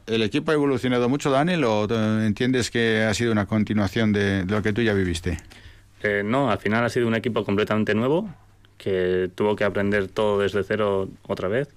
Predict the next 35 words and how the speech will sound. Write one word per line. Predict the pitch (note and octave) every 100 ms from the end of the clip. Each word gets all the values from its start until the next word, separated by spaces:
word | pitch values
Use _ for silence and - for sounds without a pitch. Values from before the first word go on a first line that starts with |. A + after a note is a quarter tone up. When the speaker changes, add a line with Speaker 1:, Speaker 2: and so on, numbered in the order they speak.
| - - - - -
Speaker 2:
y | A2 G2 F#2 F2+ F2+ F2+ F2+
además, | F#2 F#2+ G#2+
al | G#2 F2+
ser | G#2+ G#2 G#2+ -
un | A#2
cambio | A2 A2+ G#2
a | G2+
lo | G2+
eléctrico, | G#2 A2 A#2+ B2+ B2+ - - - - _ _ - -
eh, | F#2 F2+ - - - - - - - - - -
al | - -
final | - G#2+
había | G#2+ G#2
que | G#2
aprender | F#2 G2 G2+
muchísimas | G2 F#2 A2 G#2+ G2+
cosas | A#2 A2+ G#2+
que, | - F#2+ F#2 F#2 F#2 F#2 F2+ F#2 - - - -
que | F#2+
no | G2+
se | A2 A2+ G#2
encuentran | G2+ F#2 G#2 G2
tan | F#2
fácilmente | - F#2+ F#2+ G2 F#2
en | F2+
los | F2
libros | F#2+ F#2 F2+ F2
y |
así. | F#2 F#2+
Es | F2+ F#2+
un, | G#2+ F#2+ F#2+ F#2 - - -
toda | - G#2+
parte | G#2+ G2+
de, | A2 G#2+ G#2 G2+
de | G#2 G2+ G2+ G2+ G2